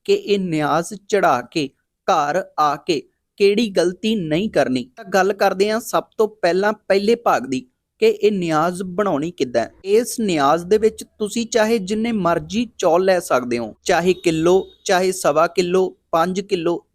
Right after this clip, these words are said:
ਇਹ ਤੁਹਾਡੀ ਮਰਜ਼ੀ ਹੈ। ਜਿੰਨਾ ਤੁਹਾਡਾ ਦਿਲ ਕਰਦਾ ਹੈ ਜਾਂ ਜਿੰਨੇ ਤੁਹਾਡੇ ਕੋਲੇ ਪੈਸੇ ਨੇ, ਉਸ ਹਿਸਾਬ ਦੇ ਨਾਲ ਚੌਲਾਂ ਦੀ ਨਿਆਜ਼ ਤੁਸੀਂ ਬਣਾਉਣੀ ਹੈ।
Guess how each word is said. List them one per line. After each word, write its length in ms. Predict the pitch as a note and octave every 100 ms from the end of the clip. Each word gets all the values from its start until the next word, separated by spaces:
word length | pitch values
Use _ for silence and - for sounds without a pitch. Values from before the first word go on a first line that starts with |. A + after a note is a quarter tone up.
| -
ਇਹ 80 | A#3+
ਤੁਹਾਡੀ 480 | - A#3+ F#3+ D3+ G3
ਮਰਜ਼ੀ 400 | E3+ C#3 C3+ A#2+
ਹੈ। 180 | A#2 _
ਜਿੰਨਾ 380 | C3 F3+ G3+ A#3+
ਤੁਹਾਡਾ 440 | B3 A#3+ A3 E3 F3+
ਦਿਲ 280 | C3+ C3+
ਕਰਦਾ 340 | D3 D#3+ E3 F#3+
ਹੈ 160 | G3 _ _
ਜਾਂ 160 | D3 A3+
ਜਿੰਨੇ 380 | F#3+ G#3 G#3 A#3+
ਤੁਹਾਡੇ 360 | - G#3 F3
ਕੋਲੇ 260 | F3 G3 G3+
ਪੈਸੇ 460 | G3+ D3+ B2+ - F3
ਨੇ, 160 | C#3+ - _ _ -
ਉਸ 260 | G#3 B3
ਹਿਸਾਬ 480 | B3 A3+ - F3 C3
ਦੇ 140 | D#3+ F#3+
ਨਾਲ 220 | G3 G3+
ਚੌਲਾਂ 460 | G3 F3+ D#3+ E3+
ਦੀ 160 | F#3 G#3
ਨਿਆਜ਼ 420 | F#3 D3 C#3 C#3+ -
ਤੁਸੀਂ 260 | - F#3+ G3+
ਬਣਾਉਣੀ 440 | E3+ E3+ A2+ B2+
ਹੈ। 180 | C3+ -